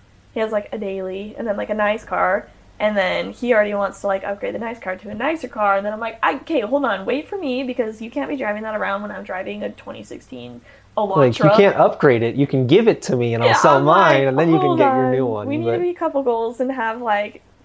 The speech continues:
Speaker 1: matching cool cars and not me showing up in my cute little, just, like, little dinky car. <laughs>
Speaker 2: Get, like, matching, uh, I think they're the new G R eighty-six. They're, they're little Toyota cars. I don't know how much you are into, like, cars,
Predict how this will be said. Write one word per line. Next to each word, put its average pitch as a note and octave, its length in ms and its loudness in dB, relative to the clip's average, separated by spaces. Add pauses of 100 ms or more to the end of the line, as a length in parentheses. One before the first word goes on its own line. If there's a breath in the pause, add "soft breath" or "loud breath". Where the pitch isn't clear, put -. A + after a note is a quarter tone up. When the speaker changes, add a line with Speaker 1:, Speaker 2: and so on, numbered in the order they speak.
(400)
Speaker 1:
matching A3+ 520 -4
cool A3+ 420 0
cars G3+ 640 0
and A3 140 -8
not A3+ 220 -6
me A3 180 -14
showing A3 260 -6
up G#3 100 -2
in A#3 80 -14
my B3 140 -4
cute - 280 -8
little, B3 260 -2
just, A#3+ 260 -12
like, - 240 -4 (840 loud breath)
little B3 260 2
dinky A#3+ 360 -4
car. - 280 2 (100)
<laughs> - 80 -6
Speaker 2:
Get, C#3+ 120 4
like, A#2+ 180 6
matching, A#2 480 0
uh, G#2+ 480 0
I - 200 -20
think G#2+ 200 -4
they're G#2+ 220 2
the G2+ 100 0
new G#2+ 300 0
G G#2+ 200 0
R A2 140 4
eighty-six. G#2+ 560 -2
They're, G#2 260 -4 (140)
they're A2+ 100 -2
little G#2+ 200 0
Toyota G2+ 420 0
cars. G#2+ 380 -2
I B2+ 40 -4
don't D3+ 140 2
know B2 100 2
how A2+ 80 0
much G#2 280 -6
you F#2+ 360 -8
are F#2+ 140 -10
into, F#2+ 300 -12
like, - 320 -14
cars, - 400 -12